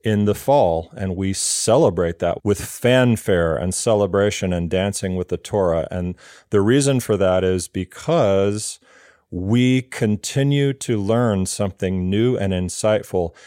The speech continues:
even from reading the same things over and over and over again. And so the Torah is divided into weekly portions, and individuals and communities study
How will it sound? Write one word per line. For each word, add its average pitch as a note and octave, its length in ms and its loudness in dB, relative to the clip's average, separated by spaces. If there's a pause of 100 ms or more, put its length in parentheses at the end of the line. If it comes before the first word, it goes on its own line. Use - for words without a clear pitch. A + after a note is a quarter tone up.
(280)
even D3+ 460 4
from A#2+ 300 0
reading A2 340 2
the F2 140 0
same A#2 420 0
things F2+ 540 -2 (100)
over G2+ 540 0
and F#2 180 -4
over F#2 460 -2
and F#2 240 -6
over F#2 400 -2
again. G2 260 -2
And F2+ 160 -2
so G#2 140 -2
the G2+ 100 0
Torah C#3+ 400 2
is G#2+ 160 -2
divided G2+ 460 0
into G2 280 -4
weekly G2+ 520 -2
portions, A#2 960 -4 (640)
and F#2+ 540 -2
individuals G2+ 800 0
and F#2+ 220 -2
communities G2 640 -2
study A2 760 -2